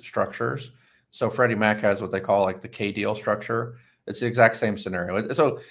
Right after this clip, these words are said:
this is not unique to commercial real estate. I mean, you have R M B S, which is just residential mortgage-backed securities. It's the same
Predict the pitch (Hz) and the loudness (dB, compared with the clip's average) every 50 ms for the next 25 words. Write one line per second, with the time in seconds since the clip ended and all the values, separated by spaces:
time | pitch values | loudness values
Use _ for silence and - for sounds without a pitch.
0 | - _ _ - 165 175 180 190 - - 143 131 135 117 107 117 117 113 120 120 | -20 _ _ 2 2 4 4 2 0 2 4 6 6 6 6 4 2 2 0 -2
1 | 120 - 120 - 107 98 107 - - 135 127 131 131 135 135 - - 143 143 139 | -2 -6 -8 -6 -4 -2 -2 -2 -2 -2 -2 0 0 -2 -2 0 0 0 2 0
2 | - - 113 110 104 110 113 120 123 117 - - - 101 107 110 117 120 123 120 | 0 -2 -2 -2 -2 0 2 4 4 4 4 4 2 2 2 2 0 0 0 2
3 | 120 120 127 127 - 113 95 - 117 - 101 - - 98 101 101 - - 101 101 | 4 4 4 4 2 -4 -8 -10 -12 -14 -12 -4 -2 -2 -2 -2 -4 -6 -8 -8
4 | 101 - 113 107 104 107 107 117 117 - 113 113 113 - - 120 - - 117 117 | -8 -8 -6 -6 -6 -6 -6 -8 -6 -4 -4 -4 -4 -6 -12 -14 -8 -6 -4 -2
5 | 120 127 135 143 - - _ _ _ _ _ _ _ _ _ - 120 120 - 120 | -2 -4 -6 -8 -10 -16 _ _ _ _ _ _ _ _ _ -8 -8 -6 -6 -4
6 | - - 151 151 147 131 120 107 107 | 0 0 0 2 2 0 -2 -2 -4